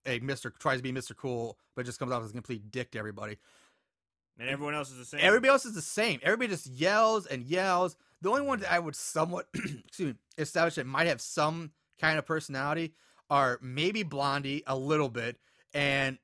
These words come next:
Speaker 2: She's just a bitch.
Speaker 1: and yeah, she's a bitch. And then the only one who stands out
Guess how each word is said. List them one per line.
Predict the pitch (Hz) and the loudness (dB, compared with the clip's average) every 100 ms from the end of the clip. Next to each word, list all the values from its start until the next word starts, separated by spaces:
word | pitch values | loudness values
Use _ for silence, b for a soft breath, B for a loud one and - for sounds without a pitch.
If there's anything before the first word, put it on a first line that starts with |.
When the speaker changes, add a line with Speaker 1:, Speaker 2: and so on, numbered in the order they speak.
| _ - | _ -20
Speaker 2:
She's | - 165 | -18 -18
just | 151 131 | -18 -16
a | |
bitch. | 107 143 104 - - | -10 -10 -12 -16 -6
Speaker 1:
and | 160 143 | -2 2
yeah, | 180 131 | 4 4
she's | 190 196 | -2 -6
a | |
bitch. | 139 160 147 b b b _ | 0 2 2 b b b _
And | 160 165 | 2 4
then | 165 143 - _ _ _ _ _ _ _ _ _ _ _ _ - | 2 0 -8 _ _ _ _ _ _ _ _ _ _ _ _ 0
the | 175 | 2
only | 214 | 2
one | 202 | 2
who | 190 139 | 2 0
stands | - 190 175 147 | -2 0 0 2
out | 170 190 175 | 4 6 4